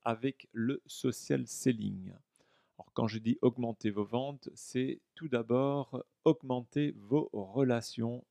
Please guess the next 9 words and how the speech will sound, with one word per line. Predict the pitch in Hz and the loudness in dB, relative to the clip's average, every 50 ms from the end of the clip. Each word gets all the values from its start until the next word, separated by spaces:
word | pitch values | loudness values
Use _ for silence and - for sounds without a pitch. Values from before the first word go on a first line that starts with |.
| _ | _
avec | 117 110 107 107 101 - | -6 -4 -4 -6 -6 -6
les | 104 101 92 98 | -8 -6 -6 -6
autres | 98 107 - - _ _ _ | -6 -6 -8 -12 _ _ _
via | - 104 101 98 98 98 98 101 - _ 110 104 | -20 -20 -20 -18 -14 -12 -12 -12 -12 _ -16 -14
LinkedIn, | 101 101 101 98 90 95 98 104 107 107 - _ _ _ 104 101 | -12 -12 -12 -14 -14 -14 -14 -14 -16 -20 -20 _ _ _ -20 -20
naturellement. | 101 101 - - 95 95 95 92 90 - _ _ _ _ _ _ _ _ _ _ _ _ _ _ _ _ _ _ _ _ _ _ _ _ _ _ _ _ _ _ _ _ _ _ _ _ _ _ _ _ _ _ _ _ _ _ _ _ _ _ _ _ _ _ _ _ _ _ _ _ _ _ _ _ _ _ _ _ _ _ - | -20 -20 -20 -20 -20 -20 -20 -20 -20 -20 _ _ _ _ _ _ _ _ _ _ _ _ _ _ _ _ _ _ _ _ _ _ _ _ _ _ _ _ _ _ _ _ _ _ _ _ _ _ _ _ _ _ _ _ _ _ _ _ _ _ _ _ _ _ _ _ _ _ _ _ _ _ _ _ _ _ _ _ _ _ 4
Voilà, | 139 180 175 151 135 135 131 - - - - - - - - _ _ _ _ _ _ | 8 10 10 10 10 8 6 0 -8 -16 -20 -20 -20 -20 -20 _ _ _ _ _ _
c'est | - - - 160 | -2 6 6 6
fait. | 143 - - 110 113 120 | 6 6 4 4 4 2